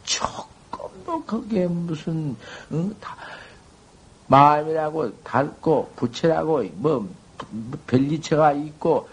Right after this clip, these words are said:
중생이라고 별 번호가 따로 없느니라.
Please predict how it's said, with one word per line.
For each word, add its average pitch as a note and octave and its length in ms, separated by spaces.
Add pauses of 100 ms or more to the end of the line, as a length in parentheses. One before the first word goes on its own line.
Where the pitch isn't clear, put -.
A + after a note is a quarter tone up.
(160)
중생이라고 D#3 880 (480)
별 F3 440
번호가 F3+ 460
따로 E3 480
없느니라. E3 720